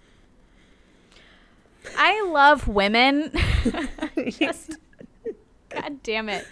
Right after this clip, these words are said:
Speaker 1: There are so many amazing women in this world. I tell you.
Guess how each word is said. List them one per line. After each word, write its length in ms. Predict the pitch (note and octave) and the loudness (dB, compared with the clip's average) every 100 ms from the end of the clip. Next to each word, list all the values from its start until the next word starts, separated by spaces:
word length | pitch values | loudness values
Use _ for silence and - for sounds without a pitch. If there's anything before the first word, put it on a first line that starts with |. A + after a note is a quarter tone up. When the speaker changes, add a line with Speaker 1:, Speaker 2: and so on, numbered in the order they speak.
| - - | -20 -4
Speaker 1:
There 320 | B3+ G#3+ C#4 | 0 4 4
are 60 | D4 | 2
so 440 | - - - D#4+ | 0 -8 0 0
many 320 | D#4 D4 C4+ B3+ | 2 0 -2 -4
amazing 460 | A3 G#3+ G#3+ G#3+ | -6 -8 -8 -10
women 280 | G3+ F#3+ F#3 | -10 -10 -12
in 100 | F3 | -14
this 220 | E3 E3 - | -16 -18 -14
world. 300 | E3 D#3+ E3+ _ _ _ _ _ | -12 -12 -14 _ _ _ _ _
I 100 | - | -16
tell 260 | A3 G3+ F3+ | -14 -10 -8
you. 260 | F3 E3 | -8 -10